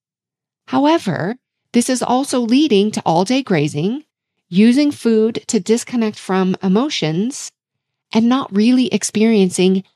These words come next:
any hunger signals. Now, I can't know how anyone should eat or what the best answer is for any specific person.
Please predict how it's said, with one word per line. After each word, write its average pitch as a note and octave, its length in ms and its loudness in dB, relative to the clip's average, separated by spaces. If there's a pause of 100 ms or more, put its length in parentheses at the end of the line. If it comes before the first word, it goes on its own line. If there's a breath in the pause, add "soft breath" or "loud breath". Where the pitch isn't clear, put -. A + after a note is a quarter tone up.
(220)
any G#3+ 400 2
hunger F3+ 380 -2
signals. - 640 -12 (1400)
Now, G3+ 240 -2 (180)
I C#4+ 260 0
can't - 500 -4
know F3+ 260 -2 (100)
how F#3 280 -2 (100)
anyone A#3+ 680 0
should - 280 -2
eat - 540 -4 (520)
or B3 380 2
what A3+ 460 -2
the A#3+ 180 -2
best A3 400 -2 (100)
answer F#3 440 0
is D3+ 400 0
for F3 640 0 (240)
any E3+ 300 2
specific D3+ 500 -4
person. - 420 -10